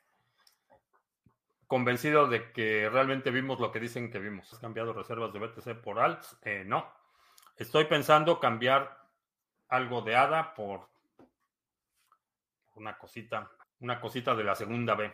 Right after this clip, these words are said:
Llamaría, ¿cómo le llamaría? Ah, ¿cómo le llamaría? A ver si está aquí.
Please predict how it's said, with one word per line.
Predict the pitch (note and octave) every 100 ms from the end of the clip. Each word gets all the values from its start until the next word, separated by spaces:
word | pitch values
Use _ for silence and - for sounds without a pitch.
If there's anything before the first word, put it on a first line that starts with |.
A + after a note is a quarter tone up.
| - -
Llamaría, | F2+ F2+ F2 G2 G#2 G#2 G#2 G#2+ - _ _ - - -
¿cómo | A#2 A#2
le | G2
llamaría? | F2+ E2+ E2+ F#2 E2+ - -
Ah, | F2 F2 F2 F2 F2 - _
¿cómo | B2+ B2 A2+
le | G2+ F2+
llamaría? | F#2+ F#2 F#2 F#2 F#2 F#2+ F#2+ F#2 F2+ F2+ F2 F2 E2+
A | E2+ _ - - - - G2
ver | F#2+ G2
si | -
está | F#2 - _ _ _ G2+ G2
aquí. | F#2+ _ - G#2+ G#2 G#2+ G#2+